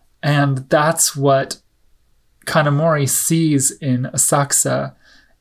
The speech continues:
is a way to turn leaves into money. And it's literal as well as figurative, because leaves of paper become money for Kanamori because of their work.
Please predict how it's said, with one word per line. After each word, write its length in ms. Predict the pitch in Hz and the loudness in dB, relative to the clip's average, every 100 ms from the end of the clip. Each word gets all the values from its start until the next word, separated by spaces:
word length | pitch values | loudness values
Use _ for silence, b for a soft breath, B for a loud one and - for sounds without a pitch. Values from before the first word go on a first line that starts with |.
| - | -2
is 140 | 135 | 0
a 60 | 139 | 2
way 240 | 131 139 | 2 4
to 100 | 139 | 2
turn 340 | 135 151 135 | 2 0 0
leaves 420 | 127 127 123 120 - | 0 0 -2 -2 -2
into 240 | 127 123 | -4 -4
money. 520 | 123 135 135 151 139 _ _ - | -2 0 -2 -6 -10 _ _ -8
And 120 | 151 | -2
it's 140 | 139 131 | 0 0
literal 720 | 135 143 165 143 147 165 175 _ _ - | 0 2 2 0 -4 -6 -10 _ _ -2
as 220 | 131 131 | -2 0
well 260 | 131 127 | 0 0
as 160 | 131 127 | 0 -2
figurative, 640 | - 196 196 143 160 160 - | 0 0 0 -2 -8 -10 -6
because 460 | 160 - 139 135 | -4 0 2 2
leaves 460 | 151 131 147 139 131 | -2 0 0 0 0
of 160 | 120 - | -4 -6
paper 640 | - 202 220 - 165 - _ _ _ _ _ _ _ _ _ | 0 0 2 -4 -6 -10 _ _ _ _ _ _ _ _ _
become 520 | - 135 - 139 123 | -8 -6 -2 -2 -2
money 420 | 123 175 170 139 139 | 0 0 2 -2 -4
for 200 | - 135 | -4 -4
Kanamori 800 | 131 127 127 156 180 139 143 139 _ _ _ _ - - _ _ _ _ _ _ | -2 0 2 2 2 2 -2 -6 _ _ _ _ -20 -20 _ _ _ _ _ _
because 340 | 139 131 135 | -6 -2 -2
of 120 | 135 113 | -2 -4
their 160 | 123 | -4
work. 440 | 139 170 - - | -2 -4 -6 -14